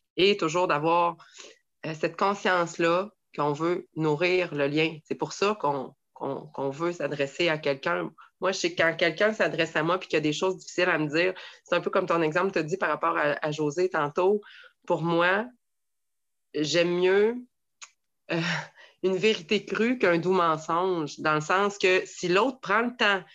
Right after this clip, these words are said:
de cogner à ma porte puis venir me dire, « Geneviève, quand t'as eu ce comportement-là ou que t'as dit ça, ça m'a profondément blessée. Hey, viens t'asseoir, je vais faire une tisane, tu sais.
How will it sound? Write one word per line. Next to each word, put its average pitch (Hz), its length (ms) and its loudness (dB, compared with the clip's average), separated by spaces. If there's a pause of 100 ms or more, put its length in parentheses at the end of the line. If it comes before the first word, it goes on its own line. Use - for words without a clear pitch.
(120)
de 165 80 2
cogner 240 360 0
à 262 80 4
ma 208 160 2
porte 214 280 -2
puis 160 100 -8
venir 175 160 0
me 175 120 2
dire, « 185 260 2
Geneviève, 170 600 0
quand 170 140 -2
t'as - 120 0
eu 185 80 0
ce - 80 -10
comportement-là 170 760 -2
ou 202 40 0
que 196 60 -12
t'as 160 120 0
dit 151 140 -10
ça, 196 160 -2
ça 175 180 -2
m'a 147 160 0
profondément 170 680 0
blessée. 160 500 0 (360)
Hey, 185 160 0
viens 165 180 2
t'asseoir, 185 440 0
je 180 100 -4
vais 143 60 -2
faire 175 240 -2
une 160 160 -2
tisane, 160 480 -2
tu - 60 -20
sais. 208 240 -4